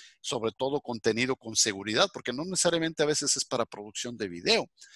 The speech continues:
A lo mejor están haciendo enlaces que necesitan tener seguridad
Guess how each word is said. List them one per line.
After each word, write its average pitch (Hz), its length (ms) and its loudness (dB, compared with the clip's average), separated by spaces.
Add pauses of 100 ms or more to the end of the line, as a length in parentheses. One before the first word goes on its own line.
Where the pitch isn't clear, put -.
(200)
A 110 80 -6
lo 104 80 -4
mejor 110 280 -4
están 139 280 0
haciendo 131 340 -2
enlaces 123 480 4
que 113 140 -2
necesitan 120 600 -2
tener 113 300 -4
seguridad 107 800 2